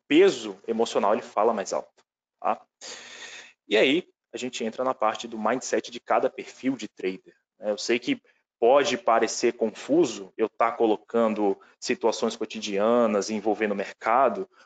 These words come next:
mas, mais uma vez, a parte de psicologia de negociação, ela já vem do seu cotidiano. Então, você precisa ser tranquilo na sua vida,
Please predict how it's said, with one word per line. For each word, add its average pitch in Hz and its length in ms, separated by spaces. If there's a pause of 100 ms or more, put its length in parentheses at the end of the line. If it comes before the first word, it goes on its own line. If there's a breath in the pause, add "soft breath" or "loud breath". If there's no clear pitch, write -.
mas, 113 640 (120)
mais 92 280
uma 120 100
vez, 120 420 (280)
a 98 100
parte - 540
de - 100 (300)
psicologia 131 1120
de 123 180
negociação, 101 680 (360)
ela 101 220
já 107 160
vem 127 580 (640)
do 110 140
seu 127 340
cotidiano. 110 560 (180)
Então, 117 120
você 117 160
precisa 135 400
ser 160 400 (320)
tranquilo 139 720
na 104 100
sua 107 220
vida, 104 340